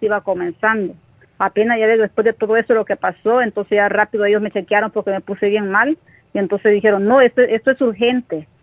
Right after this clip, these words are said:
y entonces rápido lo, lo sacaron, pero también yo tenía el tumor, pero me dijeron que esa no, este, eso no era urgente. Entonces, pero como a mí me da mucho mareo, entonces por eso le dije, le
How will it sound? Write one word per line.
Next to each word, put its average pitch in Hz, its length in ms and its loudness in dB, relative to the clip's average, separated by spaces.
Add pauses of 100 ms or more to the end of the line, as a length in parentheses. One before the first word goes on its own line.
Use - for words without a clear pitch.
(280)
y 202 60 -6
entonces 214 340 -2
rápido 220 480 0
lo, 185 160 -2
lo 190 160 -4
sacaron, 208 540 -2 (400)
pero 220 360 0 (320)
también 226 400 0
yo 294 100 4
tenía 269 320 0
el 277 80 -2
tumor, 262 560 2 (300)
pero 247 180 4
me 233 80 -4
dijeron 240 300 -6
que 247 160 0
esa 247 180 -2
no, 240 240 -6
este, 233 640 -4 (120)
eso 240 240 -4
no 233 120 -8
era 240 200 0
urgente. 214 680 -8 (480)
Entonces, 214 480 -2 (220)
pero 262 180 6
como 233 160 -2
a 214 60 -4
mí 240 80 0
me 269 100 4
da 277 120 4
mucho 285 280 -2
mareo, 254 580 0 (120)
entonces 226 360 -8
por 233 140 -6
eso 240 160 -2
le 226 80 -2
dije, 233 140 0
le 214 160 -2